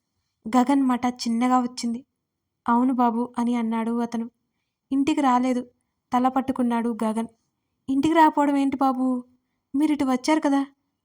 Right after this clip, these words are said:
తనేమైనా ఇంట్లోకి వెళ్ళిపోయిందేమో." "లేదంకుల్, తను ఇంట్లో లేదు," తల పట్టుకుని గట్టిగా అరుస్తూ అటూ ఇటూ అక్కడే తిరిగాడు గగన్. చాలా భయం వేసింది సత్యనారాయణకి.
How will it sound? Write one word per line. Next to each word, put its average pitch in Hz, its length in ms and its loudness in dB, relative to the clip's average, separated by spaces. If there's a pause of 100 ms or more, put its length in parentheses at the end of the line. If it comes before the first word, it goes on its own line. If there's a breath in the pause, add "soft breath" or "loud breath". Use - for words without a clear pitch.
(120)
తనేమైనా 277 500 0 (120)
ఇంట్లోకి 240 340 -4
వెళ్ళిపోయిందేమో." 254 760 -2 (1800)
"లేదంకుల్, 269 560 2 (420)
తను 277 140 2
ఇంట్లో 269 280 2
లేదు," 262 400 0 (420)
తల 262 140 2
పట్టుకుని 269 400 -2
గట్టిగా 233 380 -2
అరుస్తూ 254 460 -2 (460)
అటూ 285 220 0
ఇటూ 285 380 0
అక్కడే 247 320 -2
తిరిగాడు 240 600 -2
గగన్. 233 240 -2 (1500)
చాలా 349 160 6
భయం 254 380 0
వేసింది 254 500 -4 (340)
సత్యనారాయణకి. 247 800 -2